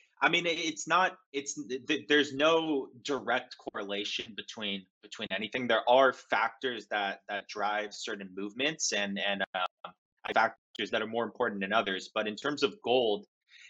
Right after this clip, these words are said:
gold is interesting because interest rates do affect gold. So for example, when you have real positive interest rates at the levels which we have now, and we will have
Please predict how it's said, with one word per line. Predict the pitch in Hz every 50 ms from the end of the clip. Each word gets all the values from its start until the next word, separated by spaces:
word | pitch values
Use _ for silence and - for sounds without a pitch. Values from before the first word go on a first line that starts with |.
| - - 131 -
gold | 143 135 170 196 185 160
is | 147 -
interesting | 139 147 143 - - 131 - - - 113 110 - - 107
because | 101 113 104 - 117 117 - - 110 104 101 - - _ _ - 113 110 - - _ _ -
interest | 147 165 190 - - 180 - - -
rates | 151 151 147 143 143 - - - _ -
do | 139 139 139 127
affect | 107 - - 113 107 101 - _ _ _
gold. | - 95 95 92 101 101 -
So | - - 117 104
for | - - 110
example, | 104 104 117 107 101 101 101 104 92 90 - _ _ _ _ _ _ -
when | 127 135
you | 147 147 160 139
have | - 135 131 131 131 127 - 107 101 104
real | 113 120 135 147 147 135 123 113 107 104 101 - -
positive | 120 117 117 117 - 113 107 101 101 98 -
interest | - 113 113 - - 135 - -
rates | 139 147 170 170 - - - -
at | 120 117 -
the | 110
levels | 107 104 104 98 110 117 117 113 110 101 - -
which | - 110 104 - -
we | 110 101
have | - 110 110 101 -
now, | 107 101 101 110 117 113
and | 107 101 98 101
we | 104 98 92
will | 101 101 101 101
have | 104 104 104 101 101